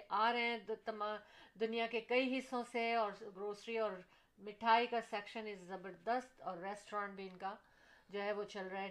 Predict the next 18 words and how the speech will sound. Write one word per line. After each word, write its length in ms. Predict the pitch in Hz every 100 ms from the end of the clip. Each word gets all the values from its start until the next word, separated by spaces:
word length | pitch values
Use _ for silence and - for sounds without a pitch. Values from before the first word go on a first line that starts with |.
| 196
ٹیک 220 | 202 202
آؤٹ، 320 | 190 202 196
ہر 100 | 196 202
چھوٹی 260 | - 185 202
بڑی 400 | 185 190 190 185 -
پارٹی 280 | 190 185 185
کی 160 | 208
بھی 160 | 190 190 - _ _
کیٹرنگ 360 | 208 196 202 196
کرتے 340 | 202 180 202
ہیں۔ 100 | 196 - - - -
تو 240 | 196 196
نائن 340 | 190 196 226
او 80 | 247 240
فائیو 260 | 226 208 208
ایٹ 240 | 208 202 -
فور 140 | 202 196
زیرو 280 | 196 190